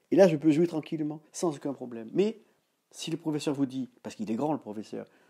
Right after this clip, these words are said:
tu te tiens droit, alors on se tient droit, tends, tends le buste. Mais on pousse le violoncelle par là-bas.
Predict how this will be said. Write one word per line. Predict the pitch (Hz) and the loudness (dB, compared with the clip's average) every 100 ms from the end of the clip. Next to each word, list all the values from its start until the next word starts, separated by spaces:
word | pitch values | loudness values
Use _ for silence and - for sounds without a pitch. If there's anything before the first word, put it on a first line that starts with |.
| - | -16
tu | 147 | -10
te | 147 | -8
tiens | 147 127 | -2 -2
droit, | 104 104 - _ _ | -2 -4 -8 _ _
alors | - 120 | -6 -6
on | |
se | 120 | -4
tient | 117 | -8
droit, | 107 101 - - _ _ _ _ | -6 -8 -10 -20 _ _ _ _
tends, | - 151 - - | 0 0 0 -2
tends | 151 | 0
le | 127 | 0
buste. | 117 113 _ _ _ _ | -4 -10 _ _ _ _
Mais | - 127 - _ | -4 -4 -4 _
on | 147 | -6
pousse | - 190 | -2 6
le | 170 | 8
violoncelle | 160 175 - 214 160 | 8 6 4 2 2
par | 135 127 | 0 -2
là-bas. | 127 120 | -2 -6